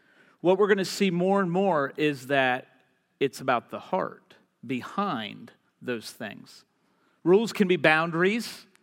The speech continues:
We all need boundaries. To-do lists can help us accomplish what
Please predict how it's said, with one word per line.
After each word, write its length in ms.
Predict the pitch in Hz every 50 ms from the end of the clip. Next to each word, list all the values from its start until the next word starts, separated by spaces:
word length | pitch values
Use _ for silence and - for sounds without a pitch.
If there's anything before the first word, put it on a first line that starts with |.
| _ _ -
We 140 | - 120
all 140 | 127 147 170
need 200 | 170 135 117 113
boundaries. 760 | 110 127 135 139 143 139 107 110 110 113 127 135 - - - _ _ _ _ _ _ _ _ _ _ _ -
To-do 360 | - - 202 143 175 214 220
lists 340 | 202 190 185 185 180 - -
can 180 | - - 180 160
help 260 | 156 165 196 196 190
us 220 | 190 175 165 - - - - -
accomplish 800 | - 156 156 - - 196 202 214 202 - 180 160 156 - -
what 260 | 151 156 156 156 143